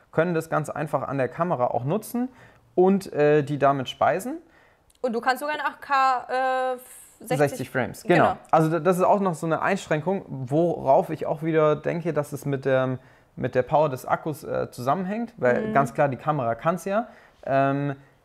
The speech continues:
Speaker 1: die Kamera ist hier limitiert, dass sie nur bis acht K dreißig raw mit vollem Autofokus filmen kann. Wenn ich in acht K sechzig
Speaker 2: Sechzig, da brauchst du
Speaker 1: Frames
Speaker 2: eine
Speaker 1: in
Speaker 2: Stromversorgung.
Speaker 1: raw brauche ich noch mal
Speaker 2: Genau.
Speaker 1: eine zusätzliche Stromversorgung,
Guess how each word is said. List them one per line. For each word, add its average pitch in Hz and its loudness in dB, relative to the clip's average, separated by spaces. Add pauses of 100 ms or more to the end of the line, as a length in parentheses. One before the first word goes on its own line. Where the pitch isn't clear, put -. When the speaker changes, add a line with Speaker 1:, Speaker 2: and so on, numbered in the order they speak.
(140)
Speaker 1:
die 135 -2
Kamera 156 2
ist - -4
hier 151 0
limitiert, 147 0
dass 135 -4
sie 135 -2
nur 147 -2
bis 143 -6
acht - -2
K 131 2 (380)
dreißig 135 0
raw 151 2 (140)
mit 143 -2
vollem 139 0
Autofokus - -4
filmen 214 0
kann. 202 -4
Wenn 165 2
ich - -8
in 139 -6
acht - -6
K 131 2 (880)
sechzig 156 2
Speaker 2:
Sechzig, - -8
da 175 2
brauchst 226 6
du 240 0
Speaker 1:
Frames 220 2
Speaker 2:
eine 208 -2
Speaker 1:
in 208 -6
Speaker 2:
Stromversorgung. 156 -2
Speaker 1:
raw 180 2
brauche 160 2
ich 160 -6
noch 160 -2
mal 151 0
Speaker 2:
Genau. 151 0
Speaker 1:
eine 135 -4
zusätzliche 147 -4
Stromversorgung, 202 0